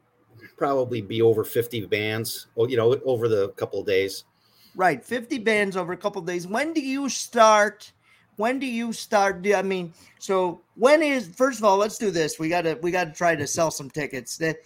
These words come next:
Speaker 1: Okay.
Speaker 2: that's the most important part, right? So when is the Fairport Music Festival this year? And if people are interested, where can they, where can they purchase their, uh, their passes for the Fairport Music Festival?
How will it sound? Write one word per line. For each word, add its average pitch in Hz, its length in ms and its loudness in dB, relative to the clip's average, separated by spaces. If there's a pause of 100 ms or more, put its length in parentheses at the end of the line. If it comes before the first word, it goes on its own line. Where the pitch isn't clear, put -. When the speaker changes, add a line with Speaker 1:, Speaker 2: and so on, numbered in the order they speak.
(120)
Speaker 1:
Okay. - 180 -2
Speaker 2:
that's - 180 0
the 160 80 -4
most 147 280 -4
important 156 420 0
part, 131 220 -6
right? 170 240 -4 (260)
So 220 220 4
when 254 280 2
is 294 200 -2
the 233 100 0
Fairport 202 540 0
Music 175 340 -6
Festival 165 380 -4
this 165 200 -4
year? 208 200 0
And 208 120 -4
if 175 140 -6
people 214 280 -2
are 190 180 0
interested, 185 480 -6
where 180 240 -2
can 185 180 -6
they, 180 240 -2 (320)
where 185 220 0
can 190 160 -4
they 180 160 -2
purchase 180 500 -6
their, 165 400 2
uh, 156 240 4 (420)
their 160 140 -2
passes 190 580 2
for 156 220 -8
the 139 140 -8
Fairport 143 440 -6
Music 139 320 -10
Festival? - 400 -8